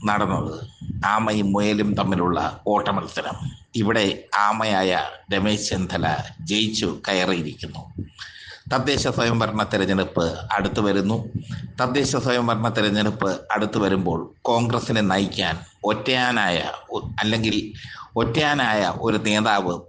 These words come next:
പോരാ, മറിച്ച് എല്ലാവരെയും കോർത്തിണക്കി കൊണ്ടുപോകുന്ന ഒരു നേതാവ് വേണം.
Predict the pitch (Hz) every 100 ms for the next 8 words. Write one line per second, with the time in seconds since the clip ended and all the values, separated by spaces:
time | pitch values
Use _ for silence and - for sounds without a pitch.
0 | - 98 92 73 - - - - _ _
1 | _ - 107 107 110 - 107 71 - -
2 | - _ _ _ - - - - 110 139
3 | 139 - 117 101 104 - - 107 120 123
4 | 127 117 120 104 110 110 92 98 104 95
5 | 87 87 - 101 107 95 104 95 90 87
6 | 87 - - 101 98 90